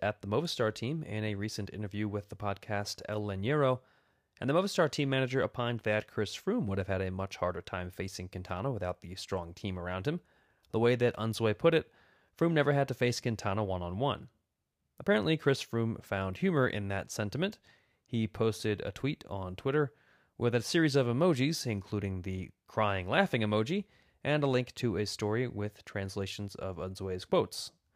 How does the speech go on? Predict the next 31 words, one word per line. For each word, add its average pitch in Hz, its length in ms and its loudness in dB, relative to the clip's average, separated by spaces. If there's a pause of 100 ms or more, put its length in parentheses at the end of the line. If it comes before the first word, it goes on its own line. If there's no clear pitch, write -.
(280)
Froome 180 220 4
did 139 160 2
go 127 160 4
on 107 140 2
to 92 240 -6
clarify 107 680 2
that 95 200 -2
he 98 280 -4
still - 220 0
harbored 98 240 4
a 95 40 -2
great 98 200 -4
deal 98 220 -4
of 95 180 -6
respect - 380 -4
for 147 240 0
a 147 40 2
rider 127 340 2
who 107 180 -6
has 92 280 -4
finished - 400 -10
second 147 300 -4
behind 107 320 -6
him 101 160 -6
in 92 160 -8
two 95 180 -12
Tours 87 300 -10
de - 80 -16
France, 135 460 0 (440)
tweeting, 127 360 2
quote, - 280 2